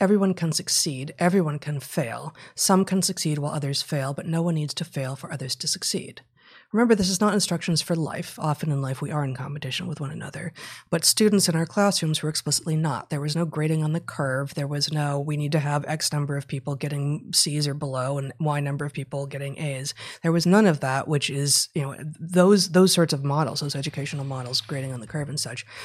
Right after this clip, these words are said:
are quite dishonorable because they assume that the sort of the bell curve, uh, expectation of student, uh, ability upon entering the classroom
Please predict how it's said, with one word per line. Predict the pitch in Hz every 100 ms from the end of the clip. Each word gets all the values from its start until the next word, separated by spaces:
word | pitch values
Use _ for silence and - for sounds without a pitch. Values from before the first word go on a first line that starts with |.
| - -
are |
quite | 196 240 214
dishonorable | 160 170 160 127 120
because | 143 143 143 139 139
they | 139
assume | 139 - 180 156 143
that | 143 131
the | 147 139 131 - -
sort | - 143
of |
the | 143
bell | 135 156 156
curve, | - 156 139 135 - - - - -
uh, | 143
expectation | 156 156 156 139 - 160 156 156 143
of | 151 143 139
student, | - - 160 151 139 - -
uh, | 151 147 143
ability | 165 143 151 165 175 160 139
upon | 143 - 151
entering | 220 226 185
the | 151
classroom | 160 143 - 156